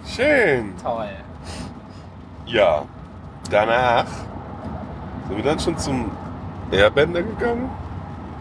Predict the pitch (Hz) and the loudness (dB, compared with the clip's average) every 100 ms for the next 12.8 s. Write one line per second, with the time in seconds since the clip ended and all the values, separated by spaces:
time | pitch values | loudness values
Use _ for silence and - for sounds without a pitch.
0 | - - - - - - - - - - | -12 -12 -12 -12 -10 -8 -6 -6 -6 -8
1 | - 1077 1077 988 - - - - - - | -10 -8 -8 -8 -10 -10 -8 -8 -8 -6
2 | - 185 139 117 - - - - - - | 2 4 6 2 -2 -6 -6 -8 -10 -12
3 | - - - - 131 156 165 165 175 165 | -14 -14 -10 0 2 4 4 4 0 -2
4 | - 160 - - 156 175 196 180 175 151 | -2 -4 -4 4 4 6 6 6 8 8
5 | 165 151 127 117 113 110 104 113 143 175 | 8 8 6 6 6 4 6 6 4 0
6 | 156 - 120 117 101 113 117 151 156 127 | -6 2 4 4 2 -8 -6 -4 0 6
7 | 117 131 156 - - 120 117 123 127 - | 8 8 6 -4 -14 -2 4 4 4 -2
8 | - - - - 117 113 104 - - 120 | -12 -14 -6 2 2 2 -6 -10 -2 0
9 | 120 110 110 104 104 104 104 110 143 - | 2 0 0 6 6 6 6 4 2 -6
10 | - - 392 - - 339 - 330 339 349 | -6 0 4 4 4 2 4 4 6 6
11 | 349 294 - - - - - - - - | 4 2 -8 -16 -18 -16 -16 -16 -14 -14
12 | - - - - - - 214 | -14 -16 -16 -14 -8 -4 -4